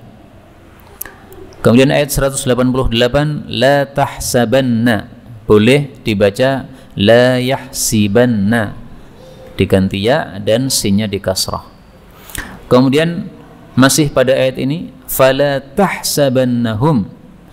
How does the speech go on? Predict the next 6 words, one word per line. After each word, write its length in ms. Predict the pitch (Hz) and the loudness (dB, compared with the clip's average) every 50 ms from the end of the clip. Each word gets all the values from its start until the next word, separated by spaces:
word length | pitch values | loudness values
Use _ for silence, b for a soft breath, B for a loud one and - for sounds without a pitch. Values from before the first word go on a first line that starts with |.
| B B B B B B B B B - - | B B B B B B B B B -4 0
maka 240 | 110 113 117 - 143 | 0 2 2 2 0
diganti 400 | 127 131 113 127 127 131 123 127 | 0 0 -2 -2 -4 -4 -4 -6
juga 320 | 113 135 147 160 170 160 | -6 -2 0 0 0 0
menjadi, 480 | 135 127 123 127 131 156 165 160 - - | 0 -2 -4 -2 -2 -4 -4 -4 -8 -10
"Fala 560 | - - 139 131 131 131 135 131 131 127 123 | -4 0 0 0 0 0 -2 -2 -2 -2 -2
yahsibunnahum", 1500 | 127 143 151 147 - - - - - 139 127 120 110 110 139 180 185 160 131 120 110 107 107 101 98 101 135 160 131 98 | 0 -2 -2 -2 -6 -10 -10 -6 -2 0 0 0 0 2 2 2 2 2 2 2 2 2 0 -2 -2 0 0 0 0 -2